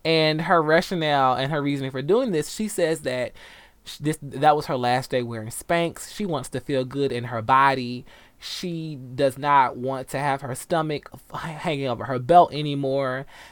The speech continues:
And she's gonna be doing this thirty-day lifestyle challenge where she's gonna be exercising, eating healthy, and just getting her mental and getting her physical body together. Because sh-, as she says, "When your body don't feel good, your mind don't feel good." And Tamar, I,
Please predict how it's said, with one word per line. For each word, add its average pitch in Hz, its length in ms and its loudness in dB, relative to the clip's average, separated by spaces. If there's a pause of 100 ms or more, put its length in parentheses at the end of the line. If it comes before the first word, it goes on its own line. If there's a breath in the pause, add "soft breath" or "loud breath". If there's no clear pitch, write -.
(140 loud breath)
And 170 400 4
she's 226 260 -6
gonna 190 160 0
be 160 140 0
doing 147 480 -2
this 143 180 -2
thirty-day 131 880 0 (300 soft breath)
lifestyle 131 640 2
challenge 113 500 -10
where 127 140 -2
she's 139 200 -10
gonna 123 200 -6
be 117 240 -8 (160)
exercising, 143 800 0
eating 123 260 -8
healthy, 147 400 -2
and 135 80 -4
just 160 160 -6
getting 139 240 -2
her 139 180 -2
mental 123 580 -4 (240 soft breath)
and 135 140 -6
getting 131 160 -4
her 135 120 -4
physical 120 360 -6
body 113 300 -6
together. 113 300 -8
Because - 300 -10
sh-, - 40 -14 (180)
as 143 240 2
she 220 160 -6
says, 170 600 0 (320 loud breath)
"When 160 180 2
your 151 120 2
body 165 260 8
don't 147 220 0
feel 143 340 0
good, 135 140 -4
your 120 100 -2
mind 120 260 -2
don't 110 180 -12
feel 107 260 -10
good." 127 200 -6
And 196 120 0
Tamar, 254 340 4
I, 247 320 6